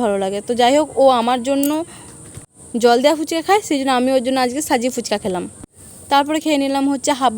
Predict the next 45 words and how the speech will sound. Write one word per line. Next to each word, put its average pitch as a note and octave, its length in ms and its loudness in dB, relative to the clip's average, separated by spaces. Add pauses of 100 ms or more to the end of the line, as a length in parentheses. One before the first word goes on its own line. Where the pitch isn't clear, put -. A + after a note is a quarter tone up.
বয়েল B3+ 200 4 (100)
ডিম A#3+ 200 0
সেদ্ধ, C4 180 0 (260)
দেশি A3+ 260 -2
ডিম, D4+ 120 0 (420)
আর A3 160 -2
তারপরে A#3+ 300 2
খেলাম C4+ 200 0 (200)
মুরগির B3 400 0
মাংস A3+ 220 -6 (200)
লাল A3+ 180 4 (100)
ঝোল। F#3+ 180 -6 (480)
আর G#3+ 120 4
আমার A#3 180 0
এই B3 140 0
ভেজিটেবল B3 420 0
চপটা B3 260 0
খেতে C4 220 2
ভালো C4+ 140 2
লাগে, C#4+ 180 0
তারপর A3+ 240 0
খেয়ে A#3+ 140 0
নিলাম B3+ 220 -2
ভেজিটেবল C4 380 0 (100)
চপ। A3+ 180 4 (1300)
আর C4 140 -2
তারপর C#4+ 220 4 (100)
ঘরে C4 200 4
চলে A#3+ 180 6
এসেছিলাম। C4 300 2 (160)
আমি B3+ 100 0 (100)
গুঁড়ো C#4+ 220 6
দুধ D4 160 -4
খেতে D4 240 0
ভালোবাসি C4 420 0 (100)
বলে C4+ 140 2 (500)
আমার A#3+ 180 0 (120)
বর A#3+ 200 2 (140)
আমার A#3 180 -2 (100)
জন্য A#3+ 240 0 (340)
দুধ A#3 180 -4 (100)
গুঁড়ো A#3 220 4
এনে G#3+ 220 -4
দিয়েছে, G3 300 -10 (580)
আর A3 100 6